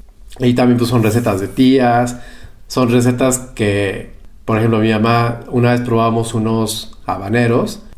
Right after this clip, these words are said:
y nos encantaron. Entonces dijimos, "Ay, pues, a ver qué traerá". Y mi,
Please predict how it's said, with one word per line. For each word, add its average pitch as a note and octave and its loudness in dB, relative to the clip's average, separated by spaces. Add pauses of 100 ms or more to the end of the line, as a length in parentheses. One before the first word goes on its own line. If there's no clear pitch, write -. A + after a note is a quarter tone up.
(180)
y A#2+ 2
nos A2+ 2
encantaron. A2+ 0
Entonces A2 0
dijimos, A2 -4
"Ay, B2+ 2
pues, B2 -6
a A2 -4
ver A2 -4
qué C3 -2
traerá". B2 2
Y G#2 0
mi, G#2 0